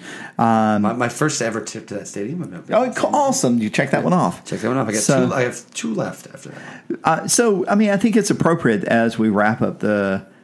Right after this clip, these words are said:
Speaker 2: our, our, our, the season
Speaker 1: Sure.
Speaker 2: on, on episode eighty-eight that you, it, it's, it's hard to say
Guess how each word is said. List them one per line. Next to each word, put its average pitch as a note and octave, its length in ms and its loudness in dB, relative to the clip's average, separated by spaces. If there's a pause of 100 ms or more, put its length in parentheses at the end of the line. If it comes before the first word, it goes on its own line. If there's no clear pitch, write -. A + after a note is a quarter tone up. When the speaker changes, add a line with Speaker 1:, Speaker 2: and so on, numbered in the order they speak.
(460)
Speaker 2:
our, A2 340 2
our, A2+ 180 2
our, A2 320 0 (140)
the A#2 100 0
season A#2 640 0
Speaker 1:
Sure. - 140 0
Speaker 2:
on, G#2+ 220 2
on A#2 140 2
episode A2 380 0
eighty-eight G#2 560 2
that G#2 320 2 (240)
you, - 380 0 (760)
it, C3 240 0
it's, C#3 300 0 (840)
it's D3+ 120 2
hard G3 300 2
to D#3+ 60 -2
say G2+ 720 0